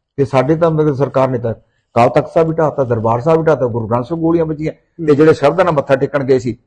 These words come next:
Speaker 1: ਤੇ ਉਹ ਸਾਰੇ ਸ਼ਹੀਦ ਕਰ ਦਿੱਤੇ। ਤੇ ਫਿਰ ਇਹ ਕਿਹੜਾ ਲੋਕਤੰਤਰ ਤੇ ਇਹ ਕਿਹੜੀ ਸਰਕਾਰ ਹੈ?
Speaker 2: ਜੀ।
Speaker 1: ਦੱਸੋ
Speaker 2: ਸਰ,
Speaker 1: ਜੀ।
Speaker 2: ਬਹੁਤ ਬਹੁਤ ਸ਼ੁਕਰੀਆ ਜੀ ਤੁਹਾਡਾ।
Speaker 1: ਹੂੰ।
Speaker 2: ਗੱਲ ਕਰਦੇ
Speaker 1: ਧੰਨਵਾਦ
Speaker 2: ਸੀ
Speaker 1: ਜੀ।
Speaker 2: ਲੋਕਤੰਤਰ ਦੀ, ਕਹਿੰਦੇ ਨੇ ਭਾਰਤ ਦਾ ਸੰਵਿਧਾਨ ਬਹੁਤ ਲਚਕੀਲਾ ਹੈ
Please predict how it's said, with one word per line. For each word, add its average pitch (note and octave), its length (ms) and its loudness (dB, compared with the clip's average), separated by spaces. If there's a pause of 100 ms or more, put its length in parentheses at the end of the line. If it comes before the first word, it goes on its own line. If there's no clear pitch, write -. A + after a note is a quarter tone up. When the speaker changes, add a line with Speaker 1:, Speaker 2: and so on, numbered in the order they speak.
(240)
Speaker 1:
ਤੇ C3 60 0
ਉਹ A#2+ 220 2
ਸਾਰੇ E3 220 0
ਸ਼ਹੀਦ D#3 280 -4
ਕਰ D3 160 -4
ਦਿੱਤੇ। C#3+ 320 -6 (360)
ਤੇ C3 80 -4
ਫਿਰ A#2 120 -6
ਇਹ D#3 220 2
ਕਿਹੜਾ E3+ 180 0
ਲੋਕਤੰਤਰ C#3 520 -2
ਤੇ D3 200 -2
ਇਹ E3+ 60 -2
ਕਿਹੜੀ E3 160 -6
ਸਰਕਾਰ C3+ 400 -12
ਹੈ? C#3+ 60 -18 (260)
Speaker 2:
ਜੀ। C3 200 -12
Speaker 1:
ਦੱਸੋ - 540 -14
Speaker 2:
ਸਰ, D3 60 -10 (400)
Speaker 1:
ਜੀ। D3 100 -6
Speaker 2:
ਬਹੁਤ D3+ 280 -2
ਬਹੁਤ E3+ 460 -2
ਸ਼ੁਕਰੀਆ D3+ 340 -2
ਜੀ D#3+ 80 2
ਤੁਹਾਡਾ। D3+ 360 -4 (160)
Speaker 1:
ਹੂੰ। - 180 -16
Speaker 2:
ਗੱਲ F3+ 100 4
ਕਰਦੇ G3 180 4
Speaker 1:
ਧੰਨਵਾਦ - 180 4
Speaker 2:
ਸੀ A3+ 120 -2
Speaker 1:
ਜੀ। A3 60 0
Speaker 2:
ਲੋਕਤੰਤਰ F3+ 640 0
ਦੀ, F#3 160 0
ਕਹਿੰਦੇ F#3 320 0
ਨੇ G3 100 0
ਭਾਰਤ E3+ 460 -2
ਦਾ D#3+ 160 -4
ਸੰਵਿਧਾਨ D#3 580 -6
ਬਹੁਤ C#3+ 460 -6
ਲਚਕੀਲਾ D3+ 500 -4
ਹੈ A2+ 200 -12